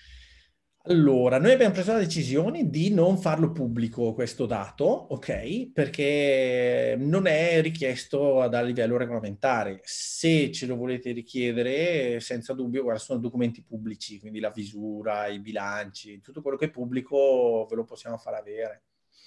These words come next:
Eh, l-, metterli by default, mm, è qualcosa che... Ehm, abbiamo visto che molti dei nostri,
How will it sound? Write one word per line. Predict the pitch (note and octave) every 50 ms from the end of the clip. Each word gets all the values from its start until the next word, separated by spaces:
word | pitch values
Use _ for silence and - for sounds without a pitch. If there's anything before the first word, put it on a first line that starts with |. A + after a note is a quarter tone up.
| - _ _ _ _ _
Eh, | - - A#2+ A#1 A#2 A#2 A#2 - A#2+ A#2+ A#2+ A#2+ A#2+ A#2+ B2 A#2+ A#2+
l-, | A#2+ A#2+ A#2+ A#2+ B2 B2 B2
metterli | B2 B2+ C3 C#3 C#3+ C#3+ C#3+ - D#3+ D3 C#3 C#3+ C#3+ C#3 C#3+ C#3 C#3 C3+ C3+
by | - C3 C3+ C#3
default, | C3+ D3+ D#3 - - C#3 B2+ B2+ B2+ B2+ B2 - - C#3+ C#3 C#3 C3+ C3+ C3+ - - _ _ _ _ _ _ _ _ _ _ _ -
mm, | B2+ B2 A#2+ A#2+ A#2+ - - - A#2+ A#2+ A#2 - A#2+ A#2 A#2 A2+ - - - - _ _ _ _
è | - B2+ B2
qualcosa | - C#3 B2+ - - A2 A2+ A#2+ A#2 A#2
che... | A2+ - A#2 A#2+ B2 B2 B2 A#2+ A#2+ A#2+ A#2+ _ _ _ _ _ _ _ - _ _ _ _
Ehm, | - - C3 B2+ B2 B2+ B2 A#2 A2+ A#2 A#2 A#2 _ _ _ _ _ _ _ _ _ _ _ _ _ _ _
abbiamo | - A#2+ C3 C3+ C3+
visto | C3+ C3 C3 B2+ C3 C3
che | C3 C3+ B2+ B2+ C3 C3+ - -
molti | - B2 B2+ C3+ D3 D3 C#3 C#3+
dei | C#3 C3 B2+
nostri, | C3 B2+ B2+ B2+ B2+ - - B2+ B2+ B2 B2 B2 B2 A#2+ A#2+ A#2+ A#2 A#2 A#2 A#2 A#2 A2+ A2+ A2+ A2 A2+ A2 A2 - - - _